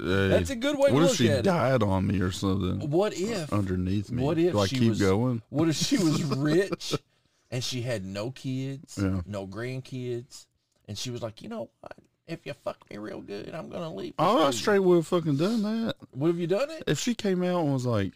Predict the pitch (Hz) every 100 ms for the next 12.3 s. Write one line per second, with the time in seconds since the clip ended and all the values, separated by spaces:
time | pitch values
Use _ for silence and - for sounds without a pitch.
0 | - 107 101 - - - - 101 101 92
1 | 90 - _ _ _ _ _ 107 107 90
2 | 98 101 95 98 78 64 55 - _ _
3 | _ _ _ _ _ 95 92 90 92 98
4 | 107 107 110 107 104 95 95 - 101 101
5 | - 98 95 90 - 95 92 92 - 95
6 | 87 82 82 87 90 95 95 98 - 80
7 | 78 52 - - _ _ _ - 101 110
8 | 104 101 95 101 98 101 92 95 95 90
9 | 92 95 117 _ _ _ _ 87 87 85
10 | 67 - _ - - 95 95 - 90 90
11 | 92 82 67 101 - 95 - - 87 87
12 | 62 67 55